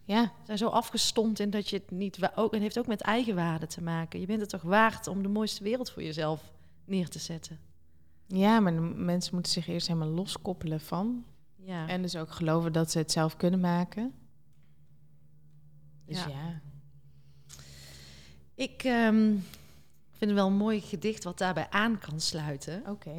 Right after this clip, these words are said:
Speaker 2: En ik heb het allemaal, eh, gearseerd, maar ik vind het eigenlijk, ik dacht, ik ga ik het voorlezen, maar het is natuurlijk mooier als de schrijver van het boek
Speaker 1: Oh, leuk.
Speaker 2: dit, eh, voordraagt.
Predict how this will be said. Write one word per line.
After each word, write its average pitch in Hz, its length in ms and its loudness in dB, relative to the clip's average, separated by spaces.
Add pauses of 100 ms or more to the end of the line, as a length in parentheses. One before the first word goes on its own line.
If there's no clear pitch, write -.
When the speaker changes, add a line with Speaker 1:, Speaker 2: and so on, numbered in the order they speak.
(100)
Speaker 2:
En 202 140 -2
ik 208 120 -4
heb 202 160 0
het 247 180 0
allemaal, 196 600 2
eh, 170 240 -2
gearseerd, 208 680 -2
maar 196 220 0
ik 220 100 -6 (100)
vind 208 180 0
het - 100 -8
eigenlijk, 185 420 -2
ik - 120 -18
dacht, - 240 -10
ik - 80 -16
ga 196 120 -2
ik 240 140 -6
het - 120 -10
voorlezen, 220 500 -2
maar 165 80 -6
het - 100 -6
is - 60 -6
natuurlijk - 280 -10
mooier 151 160 -2
als 147 140 -6
de 175 60 -4
schrijver 170 420 0
van 170 180 -8
het 180 140 -10
boek - 260 -8 (200)
Speaker 1:
Oh, 254 200 4 (100)
leuk. 170 300 -4
Speaker 2:
dit, 185 280 -6
eh, 160 120 -2
voordraagt. 165 960 -6